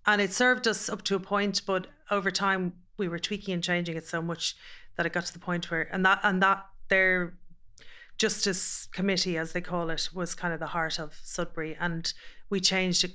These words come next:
quite dramatically. Um, and that was the moment when we realised, okay, we actually can't call ourselves Sudbury anymore. We're gonna call ourselves Wicklow Democratic School. So, so the f-,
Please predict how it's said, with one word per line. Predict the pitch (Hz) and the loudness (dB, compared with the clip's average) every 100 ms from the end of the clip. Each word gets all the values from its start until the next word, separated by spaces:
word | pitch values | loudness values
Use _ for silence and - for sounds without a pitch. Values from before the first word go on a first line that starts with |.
| - | -10
quite | - 196 190 | -2 0 2
dramatically. | 190 180 170 - 202 220 220 - - | 0 2 2 0 -2 -2 -4 -4 0
Um, | 175 175 170 170 - - - - - - - | 2 2 -2 -4 -8 -20 -20 -18 -20 -10 2
and | 190 180 175 | 4 4 2
that | 185 185 | 2 2
was | 175 | 0
the | - | 0
moment | 180 175 170 165 | 2 2 0 -4
when | 165 | -6
we | 160 | -4
realised, | 165 160 160 165 - 180 | -4 -2 -4 -6 -10 -10
okay, | 180 170 170 165 - | -8 -6 -6 -12 -6
we | 196 185 | 2 2
actually | 180 - 175 170 - - - - - | 2 0 0 -2 -8 -18 -20 -20 -16
can't | - 185 175 | 2 2 2
call | - 196 | 0 0
ourselves | 202 196 180 175 | 2 2 2 2
Sudbury | 208 185 196 180 | 0 0 2 2
anymore. | 180 180 180 202 | 2 2 2 2
We're | 196 175 170 165 175 - - - - | 0 0 0 0 -8 -10 -8 -6 -4
gonna | 165 | -4
call | 170 175 | -2 0
ourselves | 175 160 170 165 | 0 0 0 0
Wicklow | 175 175 170 | -6 -6 -4
Democratic | 165 160 170 170 170 | -4 -2 0 0 4
School. | - 190 196 - - - - - | 6 6 4 2 2 0 -4 0
So, | - 202 196 - - | 4 4 2 -2 -4
so | - 202 | 0 0
the | 196 | 0
f-, | 185 | -2